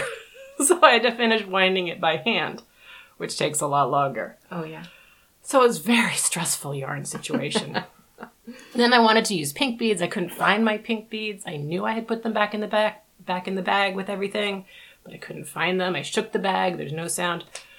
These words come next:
Speaker 1: I had actually put them back in there. I just found them, so why they weren't shaking, I don't know. I found some other ones. I found some other yarn.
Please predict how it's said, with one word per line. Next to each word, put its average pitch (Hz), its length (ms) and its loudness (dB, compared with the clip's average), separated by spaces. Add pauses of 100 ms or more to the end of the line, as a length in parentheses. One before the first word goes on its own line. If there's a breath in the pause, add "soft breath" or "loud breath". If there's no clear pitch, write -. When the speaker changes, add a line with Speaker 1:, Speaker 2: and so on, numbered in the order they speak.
(580 loud breath)
Speaker 1:
I - 60 2
had 262 220 8
actually 269 300 6
put 233 180 -2
them 226 100 4
back 190 220 6
in 196 100 0
there. 208 200 2
I 151 160 0
just 156 360 -4
found 160 240 0
them, 180 120 -2
so 147 180 -6
why 147 280 2
they 170 140 0
weren't 170 240 -2
shaking, 233 420 -4
I 135 180 -16
don't 139 220 -8
know. 143 260 -4 (180)
I 143 80 -10
found 190 260 8
some 185 140 0
other 170 160 2
ones. 156 280 -2
I 139 80 -2
found 165 260 -2
some 165 120 -6
other 151 140 -2
yarn. 139 460 -2